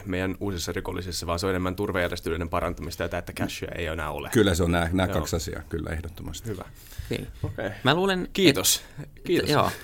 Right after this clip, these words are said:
Speaker 3: ei, eli se ei ole se seuraava ura meille.
Speaker 1: Ei.
Speaker 3: Ei, se,
Speaker 1: Ei.
Speaker 3: se alkaa, niinku,
Speaker 1: Asking for a
Speaker 3: tuotto on
Speaker 1: friend.
Speaker 3: huonoa.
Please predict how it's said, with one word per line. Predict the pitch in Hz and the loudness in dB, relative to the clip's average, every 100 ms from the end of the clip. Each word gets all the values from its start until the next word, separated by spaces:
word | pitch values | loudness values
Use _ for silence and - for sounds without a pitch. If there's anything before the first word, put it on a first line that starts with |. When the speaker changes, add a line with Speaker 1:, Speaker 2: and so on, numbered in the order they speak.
| - - | -2 0
Speaker 3:
ei, | 135 - 135 | 0 2 2
eli | 131 - | 2 0
se | - | 4
ei | 143 | 6
ole | 123 | 6
se | 123 | 4
seuraava | 117 104 95 90 | 2 2 2 0
ura | 98 82 | -2 -2
meille. | 73 85 - - 110 | -4 -4 -4 -4 0
Speaker 1:
Ei. | 92 - - | 0 0 -2
Speaker 3:
Ei, | 104 110 | -2 -2
se, | 113 | 0
Speaker 1:
Ei. | 110 | 0
Speaker 3:
se | 107 | 4
alkaa, | 110 104 104 | 4 6 2
niinku, | 104 107 | 2 2
Speaker 1:
Asking | 107 117 107 | 2 0 -2
for | - | 2
a | 117 | 2
Speaker 3:
tuotto | 107 | 4
on | 98 | 2
Speaker 1:
friend. | 101 | 4
Speaker 3:
huonoa. | 92 90 | 2 2